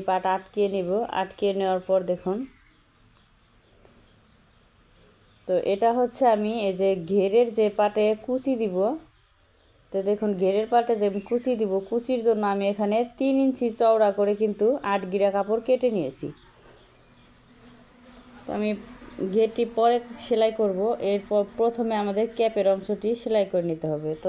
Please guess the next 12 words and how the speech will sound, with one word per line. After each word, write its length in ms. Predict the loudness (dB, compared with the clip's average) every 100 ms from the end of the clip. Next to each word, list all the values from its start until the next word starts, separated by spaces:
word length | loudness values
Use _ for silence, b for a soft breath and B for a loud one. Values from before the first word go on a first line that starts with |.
| -2 -2
নি-, 180 | -2 0
মিডল 280 | -2 -2 -2
পয়েন্ট 240 | -2 -2 -2 -4
থেকে 160 | -2 -2
এভাবে 240 | -4 -4 -4
করে 140 | -4 -4
দেখুন 220 | -4 -4 -6 b b b b _
সোজা 320 | -4 -2 0 -2
দিকটা 260 | -4 -4 -2 0
হিজাবের 500 | -2 -2 -2 -2 -2 -2
আমাদের 320 | -2 -4 -4 -6 _ -20 _
এই 80 | -8